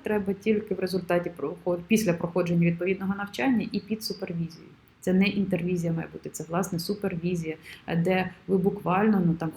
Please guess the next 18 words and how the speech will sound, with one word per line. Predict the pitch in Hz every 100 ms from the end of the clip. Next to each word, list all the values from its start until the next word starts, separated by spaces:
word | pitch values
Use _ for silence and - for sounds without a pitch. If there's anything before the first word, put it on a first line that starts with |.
| -
хоча | 185 175 180
б | 190 202
після | 190 196
двох | 190 170 175 180
зустрічей | 170 180 - -
з | 170
клієнтом | - 170 190 220 190
зустрічаєтесь | 165 - 170 180 175 170
з |
супервізором, | - - 165 214 220 190 165
він | 165 170
аналізує, | 165 160 165 208
каже: | 208 170 -
«Ага, | 165 165 160
все | 180
йде | 185 185
за | 180
планом», | 175 165 160